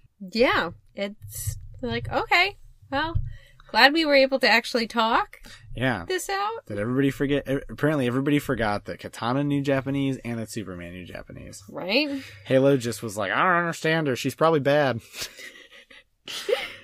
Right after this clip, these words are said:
Speaker 2: So now we, uh, do a brief aside to Paradise Island, which
Speaker 1: Mm-hmm.
Speaker 2: is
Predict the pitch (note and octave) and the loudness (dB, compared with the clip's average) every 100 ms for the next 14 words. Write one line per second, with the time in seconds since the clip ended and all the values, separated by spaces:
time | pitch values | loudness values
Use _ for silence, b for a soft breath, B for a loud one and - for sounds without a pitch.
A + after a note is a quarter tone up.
0 | B - - E3 F#3 G#3 F3+ B2+ A#2 A2+ | B 2 6 8 8 6 4 2 2 2
1 | A2+ - - _ D3 C#3+ A#2+ C#3+ - F#3 | -2 -12 -20 _ 6 6 6 2 2 -2
2 | D3 C3+ - - - G3 B2+ G#2+ G2 F#2+ | 2 2 0 -2 0 2 2 0 -2 -4
3 | F#2+ F#2+ F#2 G2+ G#3+ G#2 G2 F#3+ | -6 -8 -6 -6 -4 -2 -4 -8